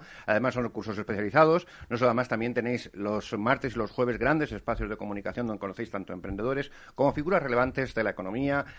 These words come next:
de la comunicación y de la empresa en general. Además, incluso cursos, cursos de marketing, cursos especializados entre el Fast M B A y el Tech, eh, M B A.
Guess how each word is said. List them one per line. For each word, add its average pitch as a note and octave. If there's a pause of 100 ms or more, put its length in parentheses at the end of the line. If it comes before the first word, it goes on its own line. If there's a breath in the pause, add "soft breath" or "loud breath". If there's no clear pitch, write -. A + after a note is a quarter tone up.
(120)
de B2+
la C#3
comunicación C3 (280 loud breath)
y D3+
de D3+
la C3
empresa A#2+
en G#2+
general. B2
Además, A2
incluso A#2+
cursos, A2
cursos A2+
de A2
marketing, C#3
cursos E3+
especializados C#3+ (240 loud breath)
entre G2
el F2+
Fast B2+
M B2+
B A2+
A -
y G2+
el F#2+
Tech, -
eh, G#2+
M G#2+
B A2+
A. D3